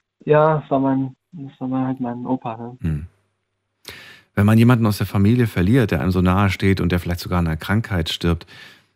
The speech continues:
Speaker 2: macht man sich dann noch mehr Gedanken auch um die eigene Gesundheit und, äh, weiß ich nicht, ist man da so ein bisschen mehr vorsichtig und achtsam und, oder wie, oder sagst du, ach,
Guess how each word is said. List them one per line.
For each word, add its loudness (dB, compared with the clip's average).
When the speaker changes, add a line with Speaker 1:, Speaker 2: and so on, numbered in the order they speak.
Speaker 2:
macht 0
man 4
sich -2
dann 2
noch 0
mehr 2
Gedanken -2
auch -6
um -2
die -4
eigene 2
Gesundheit 0
und, -6
äh, -4
weiß -2
ich -6
nicht, -10
ist -14
man 2
da 2
so -2
ein 2
bisschen 0
mehr 0
vorsichtig 0
und -4
achtsam -2
und, -4
oder 0
wie, 0
oder -2
sagst -4
du, -4
ach, -12